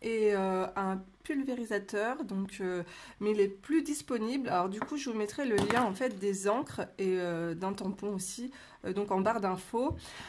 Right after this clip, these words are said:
Euh, j'ai, euh, donc la teinte antique linen, vintage photo et walnut stain. Donc voilà pour les trois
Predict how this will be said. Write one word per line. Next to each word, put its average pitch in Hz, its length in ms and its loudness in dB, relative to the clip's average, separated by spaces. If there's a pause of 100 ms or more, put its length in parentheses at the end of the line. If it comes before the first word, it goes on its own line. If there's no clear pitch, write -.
(200)
Euh, 202 500 6
j'ai, 226 600 0
euh, 202 140 4
donc 214 320 0
la 214 220 0
teinte 208 400 2
antique 277 560 0
linen, 226 500 2 (1300)
vintage 262 600 2
photo 247 680 0 (160)
et 233 340 -2
walnut 233 720 0
stain. 175 540 -2 (520)
Donc 190 180 -6 (140)
voilà 214 360 2 (100)
pour 277 160 -2
les 208 140 0
trois 185 500 0